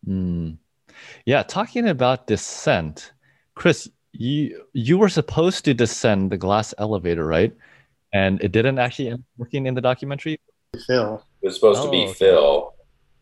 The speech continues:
Speaker 3: And it's funny because we, ju-, you know, leading up to the glass elevator, it, you know, it's one of these weird, you think it's like,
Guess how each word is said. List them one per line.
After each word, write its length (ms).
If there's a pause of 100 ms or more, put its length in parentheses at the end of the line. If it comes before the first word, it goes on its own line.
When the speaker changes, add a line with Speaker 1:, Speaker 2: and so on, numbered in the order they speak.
(400)
Speaker 3:
And 380
it's 200
funny 380
because 580
we, 680
ju-, 400
you 100
know, 140
leading 340
up 180
to 80
the 100
glass 340
elevator, 760 (720)
it, 420
you 220
know, 180
it's 160
one 140
of 80
these 240
weird, 560 (640)
you 160
think 340
it's 180
like, 220